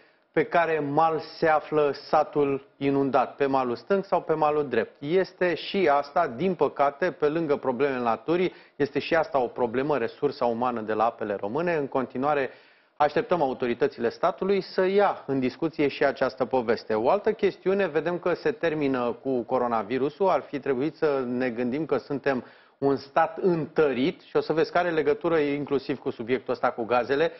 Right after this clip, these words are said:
că nu m-am apucat să bat câmpii. Uh, se termină cu cora-, coronavirusul, iar noi, la mai bine de un an de zile de la apariția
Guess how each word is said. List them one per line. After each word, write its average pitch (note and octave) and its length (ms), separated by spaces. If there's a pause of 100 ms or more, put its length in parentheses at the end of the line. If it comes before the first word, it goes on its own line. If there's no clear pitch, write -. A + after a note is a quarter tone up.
(200)
că D#3 60
nu C#3+ 60
m-am C3 160
apucat A2+ 320
să - 80
bat A2 260
câmpii. C3+ 380 (300)
Uh, D#3+ 260
se - 200 (280)
termină G#3 300
cu E3+ 120
cora-, D3+ 520
coronavirusul, D3+ 720
iar F3 300
noi, D#3+ 540
la D#3+ 520
mai D3 320
bine G3 240
de D3+ 120
un D3 260
an E3+ 200
de C#3+ 100
zile D3+ 240
de C3 120
la C3 160
apariția B2+ 920